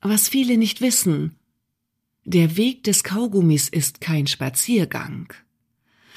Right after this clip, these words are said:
Nach oraler Initiation und kurzer Speichelpräperfusion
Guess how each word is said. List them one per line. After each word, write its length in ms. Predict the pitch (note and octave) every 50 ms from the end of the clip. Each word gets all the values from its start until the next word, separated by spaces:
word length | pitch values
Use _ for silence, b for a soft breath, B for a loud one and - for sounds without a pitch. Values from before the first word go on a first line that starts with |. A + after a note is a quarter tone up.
| B A3 B
Nach 320 | E3+ E3 F3 E3+ - -
oraler 560 | G3 E3+ E3 E3+ E3+ F#3 A3 A3+ A3+ A3 -
Initiation 1080 | - G#3 G3+ G3+ G3 G3+ - - E3+ C#3+ C#3+ - - - - A3+ A#3 A#3 A3 G3 F3+ E3+ B B B B
und 340 | B F3 D#3+ D3+ - - _ _ _ _
kurzer 600 | - - G#3+ A3 A3 A3 - - - D#3 C3 B2+ - -
Speichelpräperfusion 2000 | - - - - G3 G3 G#3 G3+ - F3+ D#3+ D#3+ - - - - F3 E3 D#3+ D3 D3 - - D#3+ D3 D3 D3 - - D#3+ D3+ C#3+ D#3+ E3 D#3+ E3 F3 G3 A3+ A#3+ A#3+